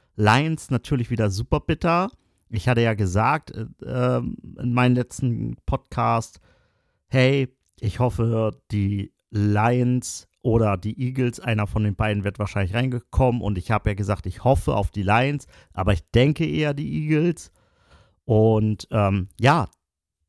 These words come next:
überraschenderweise war's da schon zu Ende. Das hatte ich nicht kommen sehen, dass da die Commanders gewinnen gegen die Lions. Keine Chance, habe ich nicht kommen sehen. Aber verdient sind die Commanders auf jeden Fall siegreich von dann geritten.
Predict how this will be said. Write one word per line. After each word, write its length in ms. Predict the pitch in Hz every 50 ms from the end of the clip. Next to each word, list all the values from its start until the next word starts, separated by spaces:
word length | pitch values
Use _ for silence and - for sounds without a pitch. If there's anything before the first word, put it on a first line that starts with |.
| _ _ _ _ _ _ -
überraschenderweise 1040 | 180 147 131 139 120 123 127 - - 170 160 135 98 92 95 98 95 101 135 139 -
war's 220 | 123 110 107 -
da 220 | - 120 143 202 233
schon 220 | - - 349 -
zu 120 | - - 110
Ende. 260 | 90 87 90 90 85
Das 380 | - 120 123 120 - - -
hatte 200 | - 143 - -
ich 120 | 156 - -
nicht 200 | 180 180 - -
kommen 260 | - - 202 285 196
sehen, 280 | 135 98 92 87 87 85
dass 260 | - 95 90 - -
da 200 | - 113 110 120
die 120 | 139 143 -
Commanders 680 | - - 127 110 101 101 113 127 143 147 139 - -
gewinnen 360 | 139 120 113 127 139 151 147
gegen 200 | 147 151 147 147
die 100 | 147 143
Lions. 580 | 139 139 131 131 135 135 135 123 - - - - _ _ _ _ _ _ _ _ _ _ _ _ _ _ _ - _ _ _ _ _ _ _ _ _ _
Keine 200 | - 117 120 107
Chance, 360 | - - 113 95 87 76 - - _ -
habe 160 | 113 113 110
ich 60 | 101
nicht 160 | 101 95 -
kommen 200 | - 104 90 87
sehen. 200 | 85 71 64 87 - _ _ _ _ - - - _ _ _ _ _ _ _ _ _
Aber 560 | - 120 120 123 127 135 135 135 135 - - _ _ _
verdient 460 | - - 120 101 101 113 117 113 -
sind 160 | - 107 95
die 100 | 95 98
Commanders 500 | - - 101 95 92 92 92 95 90 -
auf 180 | 82 85 - -
jeden 180 | 101 92 90 82
Fall 260 | - - 82 87 85
siegreich 540 | 85 82 92 95 - - 92 90 92 - -
von 360 | - - 95 98 98 95 92
dann 280 | 101 98 110 123 120
geritten. 480 | 98 101 85 87 85 - - 76 - -